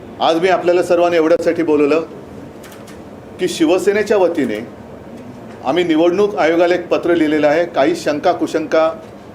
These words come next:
त्याच्यावरती खुलासा होण्यासाठी.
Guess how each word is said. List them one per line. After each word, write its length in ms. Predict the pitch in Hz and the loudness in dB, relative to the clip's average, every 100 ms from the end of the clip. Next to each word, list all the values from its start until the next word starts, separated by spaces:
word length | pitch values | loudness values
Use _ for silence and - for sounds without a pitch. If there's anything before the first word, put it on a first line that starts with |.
| - - - - - - - - - - - - | -20 -18 -20 -20 -18 -18 -18 -18 -18 -18 -14 -2
त्याच्यावरती 640 | 139 139 160 160 175 185 185 | 0 2 2 2 0 -2 -2
खुलासा 320 | 165 170 165 | 2 2 2
होण्यासाठी. 420 | 139 117 107 104 | 0 0 -4 -8